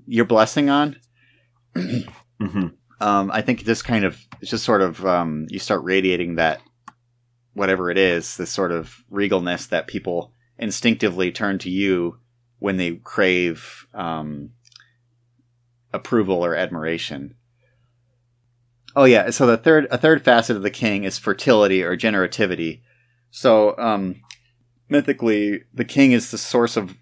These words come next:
Speaker 1: vari-, of the variety in the forms of creation. So, um, like, in a lot of mythologies, there'll be, like, a, a, a god that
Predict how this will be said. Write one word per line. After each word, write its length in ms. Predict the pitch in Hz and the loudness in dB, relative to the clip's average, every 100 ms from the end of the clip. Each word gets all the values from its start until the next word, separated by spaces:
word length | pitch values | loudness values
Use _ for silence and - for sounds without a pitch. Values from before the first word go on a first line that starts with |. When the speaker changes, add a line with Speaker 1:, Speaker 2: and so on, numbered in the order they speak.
| - | -16
Speaker 1:
vari-, 560 | 107 117 101 92 107 - | -6 0 0 2 -2 -2
of 100 | 107 | 2
the 100 | 113 | 2
variety 480 | 107 110 117 113 107 | 4 4 4 4 2
in 100 | 101 | -2
the 60 | |
forms 340 | - 120 107 101 | -2 -4 -2 -2
of 80 | - | -4
creation. 540 | 98 95 95 87 85 | 0 0 0 -6 -10
So, 360 | - 95 87 92 | -4 -2 -2 -2
um, 320 | 90 82 78 _ _ _ _ _ _ _ _ _ _ _ _ _ _ | -6 -8 -10 _ _ _ _ _ _ _ _ _ _ _ _ _ _
like, 280 | - 110 - _ 95 _ _ _ _ - | -2 -2 -2 _ -20 _ _ _ _ -4
in 100 | 123 | 0
a 60 | |
lot 160 | 120 123 | 4 4
of 60 | 113 | 2
mythologies, 680 | 110 110 110 113 110 104 | 2 4 4 4 2 0
there'll 140 | 110 101 | 0 0
be, 80 | 104 | 2
like, 280 | 98 95 - - _ - | 0 -2 -10 -20 _ -4
a, 40 | |
a, 300 | 95 92 90 - _ _ _ _ _ _ _ _ - | 0 2 0 -4 _ _ _ _ _ _ _ _ -6
a 100 | 110 | -4
god 360 | - 110 107 98 | 0 2 2 2
that 260 | 98 - | 0 0